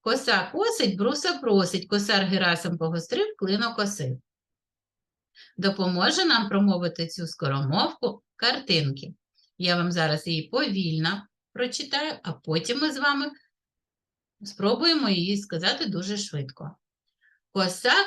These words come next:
косить, бруса просить, косар Герасим погострив, клино косив.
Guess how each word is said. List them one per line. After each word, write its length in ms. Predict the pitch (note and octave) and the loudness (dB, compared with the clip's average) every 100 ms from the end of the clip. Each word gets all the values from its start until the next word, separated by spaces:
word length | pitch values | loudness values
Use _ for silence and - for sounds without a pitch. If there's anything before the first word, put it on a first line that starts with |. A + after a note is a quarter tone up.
| - | 0
косить, 760 | A3+ G3 D#3+ D#3+ A#3+ C#4 - - - G#3+ | 2 4 4 0 -2 -4 -8 -20 -18 -8
бруса 640 | A3 C4+ A#3+ - G#3+ G#3+ | -2 2 2 2 0 0
просить, 800 | G#3 G#3+ G#3 G3+ A3 A3 - _ _ _ _ _ | -2 -2 -2 -2 -4 -6 -10 _ _ _ _ _
косар 640 | C3 D3+ - G#3+ E4 F#4+ | -6 -6 0 0 2 0
Герасим 880 | D#4+ F4 C4 F3 D#3 - F3+ F#3 G3 _ | 2 2 4 2 2 -4 -6 -6 -12 _
погострив, 880 | A#3+ E4+ C4 G#3 - F3 D#3+ G#3 - _ _ _ _ _ _ _ _ | 2 4 4 2 0 0 4 4 0 _ _ _ _ _ _ _ _
клино 500 | - D4+ D4 B3 G#3+ | 0 4 4 2 -2
косив. 480 | G#3+ G#3 - G#3+ G#3+ | -4 -4 -2 -2 -4